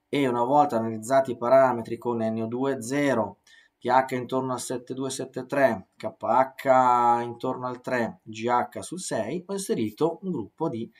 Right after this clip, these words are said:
sette otto Galaxy, monitorando sempre i valori. I pesci sembrano adattati benissimo, ricordiamo che sono molto timidi,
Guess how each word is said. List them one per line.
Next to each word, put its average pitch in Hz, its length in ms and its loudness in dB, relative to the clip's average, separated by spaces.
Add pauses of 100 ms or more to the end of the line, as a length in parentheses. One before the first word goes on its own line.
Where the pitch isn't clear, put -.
(120)
sette 143 340 -2
otto 113 300 2
Galaxy, 107 500 -6
monitorando 110 600 -6
sempre 104 400 -6
i 110 40 -2
valori. 107 380 0 (560)
I 117 120 -8
pesci 131 540 2
sembrano 127 360 -4
adattati 117 440 -6
benissimo, 208 840 -2
ricordiamo 113 500 -2
che 113 120 -6
sono 113 280 -2
molto 117 340 -2
timidi, 123 600 0